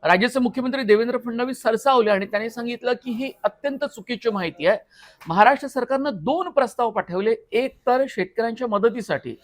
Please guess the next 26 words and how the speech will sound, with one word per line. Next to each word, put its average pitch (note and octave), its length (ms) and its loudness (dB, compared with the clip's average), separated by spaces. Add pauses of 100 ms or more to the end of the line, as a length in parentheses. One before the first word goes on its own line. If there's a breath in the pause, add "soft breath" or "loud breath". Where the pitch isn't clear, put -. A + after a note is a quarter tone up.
(280 soft breath)
शेतीचं C4 400 -4
मूळ C4 300 4
नुकसान A3+ 380 0
जे G3 100 -2
झालं D#3+ 220 0
ते G#3 120 -6
पिकांचं, G3 540 0 (500)
आणि A#3 160 2
दुसरं, C4 640 2 (280)
अ, G3+ 80 0
दुसरा G3+ 300 -2
प्रस्ताव A#3 360 0
होता A3 180 -2
पायाभूत G3+ 600 2
सुविधांचं A#3 680 -2 (380 soft breath)
नुकसान E3 460 -2
सुद्धा F3 480 2 (520)
या F#3 320 6
द-, D3 180 -6 (1200)
पुरामुळे A3+ 440 8
खूप A#3 120 -6
मोठ्या F#3+ 260 2
प्रमाणात F3+ 380 2
झालेलं D3 400 -4
आहे G3+ 100 -2 (160)
त्यासाठीचा. F#3+ 600 0